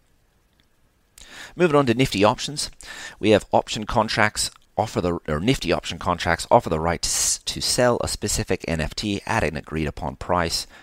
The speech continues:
which is really, really wonderful. This is kind of a lot of what we need. Um,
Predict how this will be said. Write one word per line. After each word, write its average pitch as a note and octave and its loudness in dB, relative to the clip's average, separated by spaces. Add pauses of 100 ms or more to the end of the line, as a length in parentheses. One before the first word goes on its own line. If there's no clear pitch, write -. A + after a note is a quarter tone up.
(340)
which - -6
is D2+ -6
really, E2 4
really D2 -2
wonderful. C#2+ -6
This F2+ -10
is D2 -4
kind D2 -4
of - -8 (320)
a - -12
lot E2 2
of D2+ -6
what - -2
we C#2 -8
need. C#2+ -4 (100)
Um, D2+ -6